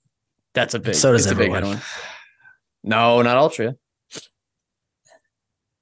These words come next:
Speaker 1: No
Speaker 2: I,
Speaker 1: one ha-,
Speaker 2: I
Speaker 1: like,
Speaker 2: know,
Speaker 1: look,
Speaker 2: but
Speaker 1: Philip Morris,
Speaker 2: just
Speaker 1: the currency exposure for a company like Philip Morris International is legitimate. Yeah.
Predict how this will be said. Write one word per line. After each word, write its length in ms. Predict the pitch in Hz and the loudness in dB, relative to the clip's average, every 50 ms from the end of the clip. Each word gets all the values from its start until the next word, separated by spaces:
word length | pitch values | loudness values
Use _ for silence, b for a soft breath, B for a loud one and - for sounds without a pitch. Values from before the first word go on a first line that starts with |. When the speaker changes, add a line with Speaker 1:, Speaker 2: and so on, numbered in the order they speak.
| _ _ _ _ _ _ _ _ _ _ _ _ _ _ _ _ - | _ _ _ _ _ _ _ _ _ _ _ _ _ _ _ _ -6
Speaker 1:
No 160 | - 127 143 | -2 2 2
Speaker 2:
I, 60 | 160 165 | 4 4
Speaker 1:
one 80 | 147 131 | 2 0
ha-, 80 | - - | -2 -2
Speaker 2:
I 80 | 110 | 0
Speaker 1:
like, 140 | 120 110 107 | 0 0 0
Speaker 2:
know, 140 | 98 92 123 | 2 2 0
Speaker 1:
look, 100 | 113 - | 0 2
Speaker 2:
but 80 | - | 2
Speaker 1:
Philip 200 | - 147 170 170 | 2 4 4 4
Morris, 180 | 160 156 156 147 | 4 4 4 4
Speaker 2:
just 100 | - - | 2 0
Speaker 1:
the 80 | 131 123 | -2 -4
currency 420 | - - 151 156 165 - - 185 | -4 -2 -2 -2 -2 -2 0 0
exposure 540 | 180 165 - - - 135 131 131 135 135 123 | 0 -2 -4 -2 0 0 0 0 -2 -6 -10
for 180 | - - 120 107 | -8 -8 -8 -8
a 60 | 104 | -6
company 300 | - 123 110 107 107 104 | -4 -4 -4 -4 -2 -4
like 160 | 101 95 95 | -4 -4 -4
Philip 180 | - 113 110 107 | -4 -2 -2 -2
Morris 220 | 101 98 104 - | -2 -4 -4 -6
International 520 | 95 104 104 101 98 98 - - 104 98 - | -6 -6 -4 -4 -4 -6 -6 -6 -8 -8 -8
is 260 | - 87 - - - | -8 -10 -10 -8 -10
legitimate. 440 | 95 92 - - 50 - - 67 - _ _ _ - | -10 -10 -10 -12 -12 -14 -16 -20 -20 _ _ _ -16
Yeah. 280 | 87 90 87 62 52 | -12 -10 -8 -8 -10